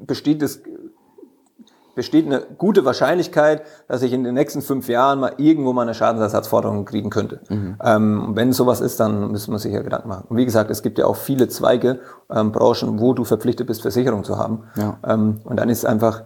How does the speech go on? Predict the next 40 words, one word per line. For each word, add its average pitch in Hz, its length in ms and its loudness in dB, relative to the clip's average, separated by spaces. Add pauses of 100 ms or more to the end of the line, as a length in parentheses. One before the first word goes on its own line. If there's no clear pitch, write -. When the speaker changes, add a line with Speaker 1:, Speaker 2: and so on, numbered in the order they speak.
(280)
Speaker 1:
die 107 40 -8
Versicherung 120 480 4
ist 117 80 0
immer 120 200 4
das 110 160 -2
der - 100 0
erste 110 260 -2
Schutz - 300 -8
und 123 200 -6
die 104 80 -2
G 110 100 6
M 107 60 4
B 107 60 2
H 104 120 4
wäre 107 80 4
halt 104 100 0
schon 101 120 0
der - 120 -2
zweite - 280 -2
Schutz. - 340 -6 (260)
Speaker 2:
Ja. 95 140 2
Speaker 1:
Also, 104 380 4
und 104 220 0
das 104 120 -2
macht 101 200 0
dann 107 100 2
schon 110 140 -2
immer 107 140 0
Sinn, 113 180 -2
sich 104 140 -6
dann 107 140 0
auch 98 140 -4
sowas 104 380 -2
reinzuziehen. 110 600 0 (360)
Speaker 2:
Okay. 101 360 0 (460)
Also 101 220 4
deswegen 101 720 2
immer 104 260 2
Augen 98 260 2
auf 92 320 -4